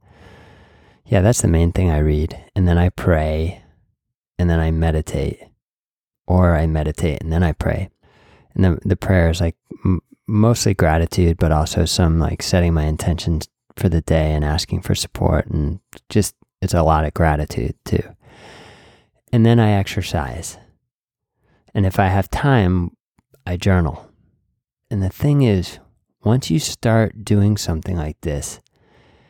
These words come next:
you start to see very quickly the impact that it has on the quality of your being. And, and just to say a word about that lineup of things I said,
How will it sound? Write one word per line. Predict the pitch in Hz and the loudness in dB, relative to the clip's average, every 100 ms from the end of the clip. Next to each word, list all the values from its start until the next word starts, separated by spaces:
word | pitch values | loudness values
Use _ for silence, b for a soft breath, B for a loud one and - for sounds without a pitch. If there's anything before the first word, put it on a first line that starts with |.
| b b | b b
you | - | -2
start | - - 117 113 | -2 2 2 2
to | |
see | 117 107 | -2 0
very | 98 101 95 | 2 2 0
quickly | - 98 - | -2 -4 -2
the | 87 87 | -4 -4
impact | 101 95 - 92 82 - | -2 -2 -2 -2 -4 -6
that | 92 | -4
it | 85 | -4
has | - 95 85 82 82 87 | -6 -4 -2 -2 -4 -6
on | - 80 82 80 80 _ | -6 -2 -2 -4 -6 _
the | - | -8
quality | - - 85 82 80 | -6 -2 0 0 -2
of | 78 | -4
your | 80 | -6
being. | 80 113 107 78 - | 0 2 2 0 -4
And, | 101 95 | -6 -4
and | 104 104 | -2 0
just | 117 - | 0 -2
to | |
say | 107 117 | -2 2
a | 107 | 4
word | 101 101 98 | 4 4 4
about | 90 82 - | 2 -2 -6
that | - 82 67 | -6 -6 -6
lineup | 85 82 85 78 - | -6 -4 -4 -6 -8
of | 85 | -10
things | - 87 80 80 | -8 -8 -8 -6
I | 82 | -8
said, | 78 - 80 | -6 -6 -8